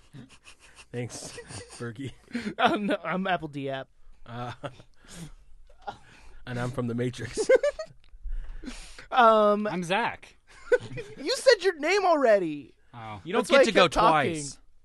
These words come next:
Speaker 2: Um,
Speaker 3: Great name.
Speaker 2: <laughs> We, we just have a
Speaker 1: We're
Speaker 2: we have a Zach doll here where it just says Zach phrases.
Speaker 1: <laughs> Pull the string. Great name. <laughs>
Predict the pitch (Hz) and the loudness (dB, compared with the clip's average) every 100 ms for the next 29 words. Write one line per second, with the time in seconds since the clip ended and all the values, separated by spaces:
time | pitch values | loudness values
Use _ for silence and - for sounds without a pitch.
0 | - - - - - - 196 190 180 170 | -20 -20 -20 -20 -16 0 2 4 4 4
1 | 165 160 170 151 131 _ 131 139 127 165 | 2 0 -2 -4 -8 _ -20 -18 -16 -14
2 | - 175 - 269 - 480 - - - - | -10 -8 -8 -10 -4 -4 -2 -8 -12 -20
3 | _ _ _ _ _ _ _ - 339 - | _ _ _ _ _ _ _ 2 4 4
4 | 339 170 127 - 190 156 196 208 175 165 | 0 -4 -12 -12 -14 -8 -6 -2 -2 0
5 | 160 151 160 160 - 208 247 196 190 170 | -2 2 2 0 -6 -6 0 2 2 0
6 | - 156 135 127 - 135 127 143 151 160 | -2 -10 -6 -6 -8 -6 -4 -6 -6 -6
7 | 165 156 135 135 156 151 156 - 139 131 | -4 -4 -8 -10 -14 -14 -14 -10 -10 -10
8 | 127 110 - 147 147 156 156 - - - | -10 -10 -8 -4 -4 -6 -8 -10 -16 -20
9 | - - _ - - - 160 - - - | -20 -20 _ -20 -20 -18 -10 -4 0 0
10 | 147 - 135 135 156 - - 165 139 196 | 0 -6 -10 -10 -12 -14 -18 -10 -4 0
11 | 160 147 127 | 2 0 0